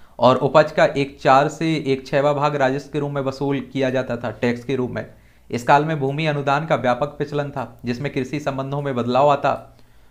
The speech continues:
और भूमि अनुदानों के कारण सामंतवाद का विकास होता है। भूमि अनुदानों का एक उद्देश्य जहां परती भूमि को उपजाऊ बनाना था, वहीं दूसरी ओर ब्राह्मणों का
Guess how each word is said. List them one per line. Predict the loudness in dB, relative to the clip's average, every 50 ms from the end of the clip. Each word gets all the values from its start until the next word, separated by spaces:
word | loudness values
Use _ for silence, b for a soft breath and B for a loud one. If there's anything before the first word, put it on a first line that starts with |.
| b b b b 4
और | 4 4 4
भूमि | 4 0 -2 0 0
अनुदानों | 0 0 0 2 2 2 2 0 -2
के | -2 0
कारण | 0 2 2 2 0
सामंतवाद | 0 0 -2 0 0 -2 -4 0 2 2 2 2 0
का | -2
विकास | -2 0 0 0 0 0 -2 -4
होता | -6 -4 -4 -4
है। | -4 -6 -10 -10 -6
भूमि | -2 0 0 2 2 0
अनुदानों | 0 0 0 0 0 2 2 0 -2
का | 2 2 2
एक | 2 2 0 -2
उद्देश्य | -2 -4 -2 -4 -6 -6 -6 -10 -16 -18 -20 b b b b b b b -8
जहां | -2 0 2 2 2 2
परती | 0 0 0 2 2 2 0 -2 -4
भूमि | -4 -4 -4 -4 -4 -2
को | -2 -2
उपजाऊ | -2 0 -2 -2 0 2 2 2 2
बनाना | 0 -2 0 0 0 0
था, | 0 0 0
वहीं | 0 0 -2 -2 -2
दूसरी | -4 -4 -4 -4 -4 -2
ओर | 0 0 0 0
ब्राह्मणों | 0 -2 -2 -2 0 0 0 -2 0
का | 0 0 0 0 0 -4 B